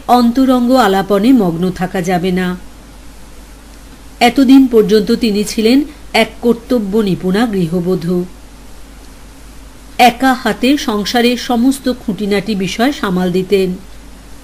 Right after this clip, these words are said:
কিন্তু স্বামীজির সঙ্গে দেখা হবার পর তাঁর জীবনে এক অদ্ভুত পরিবর্তন ঘটে গেল। স্মৃতিচারণের মাধ্যমে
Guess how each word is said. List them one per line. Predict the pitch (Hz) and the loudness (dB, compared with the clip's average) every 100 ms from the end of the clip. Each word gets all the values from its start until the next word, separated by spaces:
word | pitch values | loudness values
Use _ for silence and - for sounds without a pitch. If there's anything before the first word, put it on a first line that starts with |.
| - - - | -20 -6 0
কিন্তু | 226 208 226 - - - - | 0 2 -2 -4 -20 -20 -18
স্বামীজির | - 262 254 269 277 | -4 2 6 6 6
সঙ্গে | 269 247 214 214 | 4 0 0 0
দেখা | 226 196 - 202 | 0 -2 -4 -4
হবার | 214 208 | -2 -2
পর | 208 220 214 262 - - - - - - - - | 0 2 2 0 -8 -20 -20 -20 -20 -20 -20 -6
তাঁর | - 262 233 | 2 2 2
জীবনে | 202 214 233 247 285 - - - | 2 4 4 4 2 -2 -8 0
এক | 247 254 - | 0 0 -2
অদ্ভুত | 233 - - 277 - | -2 -4 -2 -2 0
পরিবর্তন | 196 180 185 180 202 185 | -2 0 0 0 -2 -2
ঘটে | 185 190 185 | -2 -2 0
গেল। | 190 185 185 190 - - - - - - - - - - - - - - | 0 -2 -4 -8 -18 -20 -20 -20 -20 -20 -20 -20 -20 -18 -18 -20 -20 -12
স্মৃতিচারণের | - 269 262 277 285 262 254 262 | 2 4 6 4 4 4 4 4
মাধ্যমে | 247 233 185 - 247 254 | 2 0 -2 -2 0 0